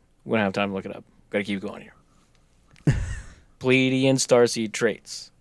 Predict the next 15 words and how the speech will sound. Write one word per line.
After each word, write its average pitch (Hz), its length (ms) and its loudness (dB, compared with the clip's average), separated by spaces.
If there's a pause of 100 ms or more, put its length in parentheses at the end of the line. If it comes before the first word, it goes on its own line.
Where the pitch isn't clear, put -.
(160)
Likely 113 400 0
very 135 320 4
young 147 560 2
in 110 160 -2
terms 113 260 -4
of 101 120 -10
soul 135 380 2
age, 104 300 -2
as 101 140 -2
their 101 140 -6
star 120 300 0
cluster 110 400 -4
is 104 140 -6
relatively 110 480 0
new. 113 360 -4